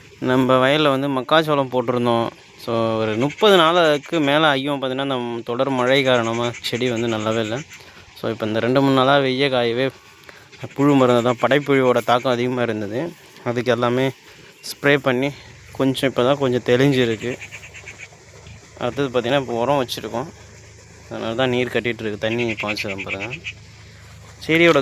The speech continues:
கிரவுத் பார்த்தீங்கன்னா, கம்மியா தான் இருக்கு. அந்த அளவுக்கு திருப்தியாவே இல்ல. இந்த முறை மழை பெஞ்சதால நல்லா இல்லாம ஆயிடுச்சு. So, பார்க்கலாம்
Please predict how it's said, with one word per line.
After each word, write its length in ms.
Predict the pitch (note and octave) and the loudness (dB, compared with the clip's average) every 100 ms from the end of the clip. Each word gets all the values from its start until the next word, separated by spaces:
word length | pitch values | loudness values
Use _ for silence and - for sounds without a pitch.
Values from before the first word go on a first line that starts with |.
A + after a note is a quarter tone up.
| B2+ | 4
கிரவுத் 280 | C#3+ E3 - | 2 2 -2
பார்த்தீங்கன்னா, 280 | C3 C3 C#3+ | -2 -2 -4
கம்மியா 360 | B2 C#3 E3 | -2 2 2
தான் 120 | D3+ | 4
இருக்கு. 180 | C#3 A2 | 2 0
அந்த 180 | A#2 C3 | -4 -2
அளவுக்கு 440 | C#3 C3+ C3+ B2+ A#2+ - - - - - - - - - - - - - | -2 -2 -2 -4 -6 -18 -20 -20 -20 -20 -20 -20 -20 -20 -20 -20 -10 -4
திருப்தியாவே 480 | C#3+ - D#3 B2+ C3+ | -4 2 4 4 2
இல்ல. 200 | A#2+ B2 - | 0 -2 -2
இந்த 160 | A#2+ | -2
முறை 240 | A2+ A#2+ C3 | 0 2 2
மழை 240 | A#2 B2+ C3+ | 4 4 2
பெஞ்சதால 480 | B2 A2+ A#2 A#2+ A2 | 0 2 4 4 2
நல்லா 240 | G#2+ A#2 | -2 -2
இல்லாம 240 | A2+ G#2 G#2 | -2 -4 -8
ஆயிடுச்சு. 260 | G#2 - - - - - - - - - - - - - | -10 -10 -10 -16 -20 -20 -20 -20 -20 -20 -20 -20 -20 -20
So, 60 | - - | -6 0
பார்க்கலாம் 340 | D3 A#2+ A2 | 2 2 -2